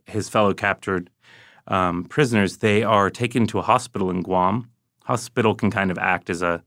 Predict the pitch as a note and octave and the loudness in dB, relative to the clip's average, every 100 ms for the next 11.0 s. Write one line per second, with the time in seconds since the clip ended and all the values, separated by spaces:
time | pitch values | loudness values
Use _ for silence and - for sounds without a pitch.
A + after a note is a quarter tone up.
0 | - G2 F#2 F#2 F2 - - - G2 G2 | -10 -6 -2 -2 -4 -6 -10 -4 -2 0
1 | D#3 - - - - - A2+ - G#2 G2 | -2 -6 -20 -20 -16 -2 -2 0 2 4
2 | F#2+ F#2 - G2 F2+ A#2+ - - - - | 2 2 -2 -2 0 -2 -4 -14 -20 -20
3 | _ B2 A#2 A#2+ C3 C3 B2+ C3 - - | _ 0 0 2 2 4 2 -4 -12 -20
4 | D#3+ _ _ _ - D3+ - D#3+ F3 D3+ | -20 _ _ _ 2 2 4 4 4 2
5 | C#3 C#3+ C#3+ C#3 C3 B2+ B2+ B2 - - | 2 4 4 4 4 2 2 -2 -8 -12
6 | A#2 A#2 A2+ A2 G#2+ - - A#2+ C3 C3 | -8 -6 -6 -4 -6 -6 0 4 4 2
7 | G#2+ - G2 - F2+ G#2+ G2 G2 - - | -2 -2 -2 -4 -4 0 0 0 -6 -6
8 | G2 - G#2 G#2 F#2 F2 - F2 E2 F2 | -6 -4 0 2 2 -4 -8 -10 -6 -6
9 | E2+ - G2 E2+ - G2+ F#2 F#2 - A2+ | -8 -8 -8 -8 -6 -4 -2 -2 -4 -6
10 | G2 G2 G2 F#2 D#2+ G2 E3 - - | 0 2 2 0 -2 -2 -2 -4 -12